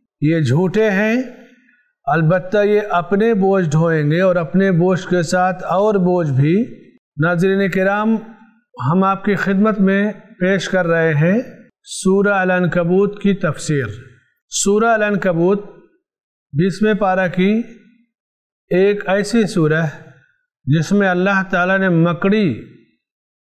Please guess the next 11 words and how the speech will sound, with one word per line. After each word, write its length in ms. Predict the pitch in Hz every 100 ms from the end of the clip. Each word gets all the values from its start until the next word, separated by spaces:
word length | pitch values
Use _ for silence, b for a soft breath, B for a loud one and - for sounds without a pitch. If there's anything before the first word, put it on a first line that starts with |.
| -
के 160 | 180
नाम 300 | 165 170 202
पर 200 | 202 196
इसका 340 | 185 - 185 165
नाम 300 | 160 185 196
रखा 640 | 180 - 196 220 233 - 165
और 320 | 175 165 165
मकड़ी 300 | 160 196 214
का 160 | 196 170
जिक्र 300 | 151 190 190
करके 500 | 170 165 147 185